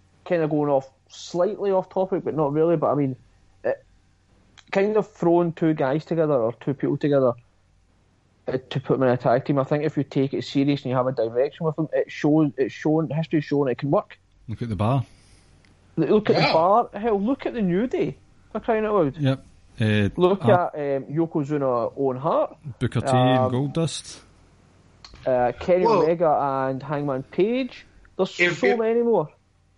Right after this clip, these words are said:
Speaker 3: if we're honest, every tag team that's not real brothers or real family is thrown together. We just don't always see them
Speaker 2: That's
Speaker 3: getting
Speaker 2: true.
Speaker 3: it together.
Speaker 2: That's true.
Speaker 1: Yeah, I, I, I just mean, like, like, if you've got two guys who have been predominantly singles guys, and then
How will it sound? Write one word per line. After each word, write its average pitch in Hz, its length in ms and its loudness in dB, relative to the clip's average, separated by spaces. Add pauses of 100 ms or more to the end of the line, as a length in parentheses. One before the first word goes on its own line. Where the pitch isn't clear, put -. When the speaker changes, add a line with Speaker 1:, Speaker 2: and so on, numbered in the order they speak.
Speaker 3:
if 165 140 -2
we're 226 120 4
honest, 143 600 0
every 190 300 -2
tag 160 320 -2
team 180 260 -2
that's 131 200 -2
not 131 280 -2
real 139 160 0
brothers 131 480 -2
or 127 60 0
real 127 180 -2
family 139 580 -2 (340)
is 202 240 2
thrown 147 240 0
together. 131 400 -2
We 135 220 -2
just 135 300 -2
don't 135 280 -2
always 127 320 -4
see 151 300 -2
them 123 320 0
Speaker 2:
That's 135 120 0
Speaker 3:
getting 120 180 0
Speaker 2:
true. 113 100 0
Speaker 3:
it 110 40 0
together. 104 320 -6
Speaker 2:
That's 120 140 -4
true. 104 260 -4 (1080)
Speaker 1:
Yeah, 185 140 2
I, 190 280 2
I, 180 120 2
I 190 40 2
just 208 200 0
mean, 214 160 2
like, 170 360 0 (160)
like, 151 340 -2
if - 180 -2
you've 147 120 -2
got 147 260 0
two 151 180 0
guys 139 260 0
who 143 80 -4
have - 80 -6 (220)
been 135 160 -2
predominantly 135 520 -2
singles 147 380 -2
guys, 143 300 0
and 135 120 0
then 127 260 -2